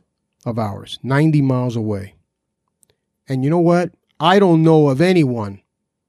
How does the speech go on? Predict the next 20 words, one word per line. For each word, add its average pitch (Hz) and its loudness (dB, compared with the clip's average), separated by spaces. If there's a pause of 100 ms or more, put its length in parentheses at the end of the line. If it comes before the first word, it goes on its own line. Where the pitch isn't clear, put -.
(140)
that 120 -6
likes 135 -4
to 120 -4
have 123 -2
a 113 -4
crappy 139 0
neighbor. 113 -6 (2000)
If - -6
anything, 175 0
you 151 0
wanna 165 0
have 139 -2
a 113 -4
good 156 0
neighbor. 117 -12 (840)
You 156 -4
wanna 190 0
have 139 -2 (240)
somebody 160 0
that's, 123 -8